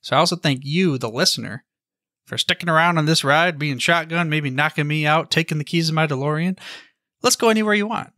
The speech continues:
Let's go back in time. Again, <laughs> if you want to go back in time yourself with, uh, starting your own podcast about sports history, well, you know where to go. That's sports history network dot com.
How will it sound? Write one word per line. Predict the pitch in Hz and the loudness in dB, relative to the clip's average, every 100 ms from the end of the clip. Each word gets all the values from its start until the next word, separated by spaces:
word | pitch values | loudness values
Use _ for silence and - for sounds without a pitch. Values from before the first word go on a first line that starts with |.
| _ _ _ _ _ | _ _ _ _ _
Let's | - | -8
go | 123 | -4
back | 127 139 | 0 0
in | 165 | -2
time. | 151 151 120 - - | -2 -2 -4 -10 -10
Again, | 156 190 139 104 _ | -2 0 0 -2 _
<laughs> | _ | _
if | - | -6
you | - | 0
want | 139 | 0
to | 120 - | 0 -2
go | 147 | 0
back | 131 117 | 0 -2
in | 135 | -2
time | 156 139 | 0 0
yourself | 127 - 185 135 - - - - - | 0 2 4 2 -2 -12 -18 -18 -2
with, | 147 131 - | 0 2 2
uh, | 131 120 113 110 | 4 4 4 0
starting | - - 127 | -2 0 0
your | 123 | -2
own | 113 | -2
podcast | 127 175 127 117 | -2 0 -2 -2
about | - 113 | -2 -2
sports | 127 117 | -2 -2
history, | 156 156 123 - - | -2 -2 -4 -6 -2
well, | 131 123 - _ | 0 0 -2 _
you | 131 | -2
know | 127 | 0
where | 120 | 0
to | 113 | 0
go. | 131 123 - - _ | 0 -2 -6 -20 _
That's | - | -4
sports | - 113 107 | -4 -2 -4
history | 120 113 117 | -4 -4 -4
network | 113 117 | -4 -4
dot | 117 110 | -4 -2
com. | 165 156 | -2 -2